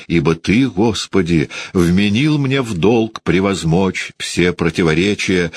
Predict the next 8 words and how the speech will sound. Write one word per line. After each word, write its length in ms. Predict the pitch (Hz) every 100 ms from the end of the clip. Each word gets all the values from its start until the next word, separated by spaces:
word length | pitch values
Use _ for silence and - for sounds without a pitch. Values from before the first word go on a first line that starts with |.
| - -
что 300 | - 85 76
сделали 560 | 71 67 95 87 82
столь 440 | 82 - 80 78 -
жестокой 920 | - 71 65 - - 95 127 - 113 110 - _
мою 400 | - 123 67 78
судьбу. 480 | - - - 64 - _ _ - _ _
Принудил 600 | 90 92 104 113 101 95
меня 440 | 92 87 104 101